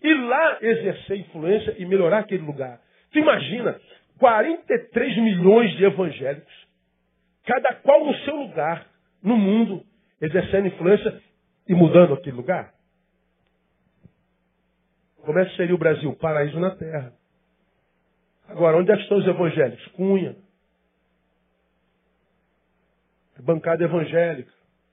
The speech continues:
Tá lá. Isso é chuva? Glória a Deus. Não é?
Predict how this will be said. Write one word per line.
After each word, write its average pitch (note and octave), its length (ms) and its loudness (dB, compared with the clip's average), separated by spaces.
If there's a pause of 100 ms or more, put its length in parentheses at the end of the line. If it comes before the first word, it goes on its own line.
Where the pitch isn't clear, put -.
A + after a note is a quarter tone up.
(500)
Tá D#3 100 -8
lá. G3 320 -6 (1600)
Isso - 120 -20
é - 40 -18
chuva? A3 400 -12 (840)
Glória G#2 340 -14
a - 20 -20
Deus. F3 560 -18 (1500)
Não A#2+ 160 -10
é? E3 200 -6